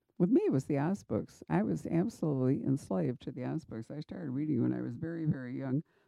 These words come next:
When I got to be ten, I realized one day that I was never gonna go to Oz, and that was the moment in which I understood death and growing up,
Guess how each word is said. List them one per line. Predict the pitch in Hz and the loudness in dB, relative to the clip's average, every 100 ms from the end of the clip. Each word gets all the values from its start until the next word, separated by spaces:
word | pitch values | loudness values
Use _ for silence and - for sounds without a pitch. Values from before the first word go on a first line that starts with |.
| _ | _
When | 160 160 | -8 -6
I | |
got | 170 185 208 | -4 -6 -8
to | |
be | - 143 | -10 -10
ten, | - 233 101 139 - _ _ _ - | -8 -8 -4 -4 -4 _ _ _ -10
I | |
realized | 156 170 165 135 135 - | -8 -6 -2 0 0 -2
one | 131 131 | 0 0
day | 127 147 | 0 -2
that | 151 | -2
I | 127 | 0
was | 127 131 | 0 0
never | 160 175 | 0 0
gonna | 143 135 | 2 2
go | 131 131 | 4 4
to | 127 | 4
Oz, | 135 127 123 - | 2 0 0 0
and | 131 | 2
that | 143 151 | 4 4
was | 139 | 0
the | - | 2
moment | 131 135 135 | 2 4 4
in | 123 | 2
which | 127 - | 2 2
I | 123 135 | 0 2
understood | 131 123 143 120 | 0 -2 -2 -2
death | 104 135 - | 0 -2 0
and | 123 113 | -2 0
growing | 135 139 139 | 2 2 2
up, | 156 | 0